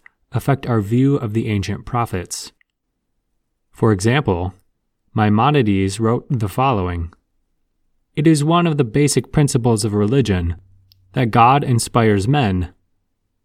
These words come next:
with the prophecy gift. But the spirit of prophecy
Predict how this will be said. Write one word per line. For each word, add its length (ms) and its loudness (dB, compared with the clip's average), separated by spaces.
with 160 -2
the 80 0
prophecy 520 0
gift. 460 -4
But 120 0
the 100 2
spirit 380 6
of 80 0
prophecy 680 0